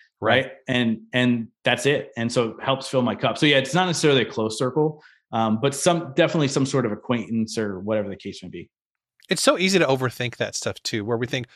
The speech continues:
Speaker 1: "Well, I've gotta put that on my to-do list and blah, blah, blah." But literally you see it, you do it, it takes five seconds. It's amazing the kinds of cool things that can come out of just those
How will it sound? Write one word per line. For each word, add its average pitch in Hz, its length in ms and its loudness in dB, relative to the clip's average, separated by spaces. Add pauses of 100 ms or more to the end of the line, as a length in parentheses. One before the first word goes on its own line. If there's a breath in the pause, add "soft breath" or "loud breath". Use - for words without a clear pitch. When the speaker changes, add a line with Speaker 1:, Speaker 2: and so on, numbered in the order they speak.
Speaker 1:
"Well, 160 120 6
I've 165 80 0
gotta 180 160 4
put 165 140 0
that 165 100 4
on 156 60 2
my 156 120 2
to-do 135 260 -2
list 131 220 -2
and 127 80 -6
blah, 123 120 4
blah, 123 100 2
blah." 117 240 2 (320 soft breath)
But 180 120 -2
literally 202 320 6
you 143 80 4
see 165 220 4
it, 156 140 2 (320)
you 135 80 -2
do 139 240 4
it, 127 80 4
it 120 40 -6
takes 139 220 -4
five 123 140 0
seconds. - 480 -6 (260)
It's 156 160 -2
amazing 175 500 0
the 139 80 -2
kinds 147 300 -4
of - 180 -8
cool 131 240 -2
things 120 300 -6
that 120 120 -6
can 127 120 -12
come 123 160 -8
out 113 80 -2
of 110 80 -6
just 117 200 -6
those 110 260 -2